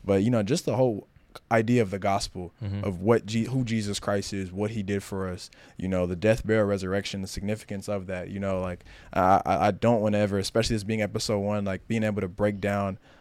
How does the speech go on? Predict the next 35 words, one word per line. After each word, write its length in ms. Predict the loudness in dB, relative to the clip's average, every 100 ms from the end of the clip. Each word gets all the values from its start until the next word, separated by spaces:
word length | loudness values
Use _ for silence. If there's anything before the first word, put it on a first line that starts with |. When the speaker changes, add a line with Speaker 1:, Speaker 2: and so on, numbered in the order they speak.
| -20 0
Speaker 1:
what 200 | 2 4
that 180 | 2 2
means. 400 | 0 0 -2 -2
Like, 120 | 0
Speaker 2:
Mm-hmm. 80 | 4
Speaker 1:
why 140 | 6
are 100 | 6
we 120 | 4
so 360 | 0 0 0 -2 -6
passionate 640 | 0 0 0 -6 -6 -10 _ -10
about 300 | 0 0 0
telling 260 | -4 -4
people 240 | -6 -8 -6
about 240 | -8 -8
Jesus? 500 | -10 -10 -10 -14 -14 -12
Like, 180 | -8
you 60 | -4
know, 140 | -2
is 200 | -2 -2
it 180 | 0 -2 -4 -18
so 160 | -8 -2
we 140 | -2
can 420 | -2 -4 -4 -6 -10
get 160 | -6 -2
this 160 | -2 -2
blessing? 480 | 2 2 2 -2
Is 140 | -2 -4
it 80 | -4
so 100 | -4
we 60 |
Speaker 2:
Mm-hmm. 40 | -2
Speaker 1:
can 80 | -4
get 140 | -4
this 180 | -4 -4
house, 460 | 4 4 4 0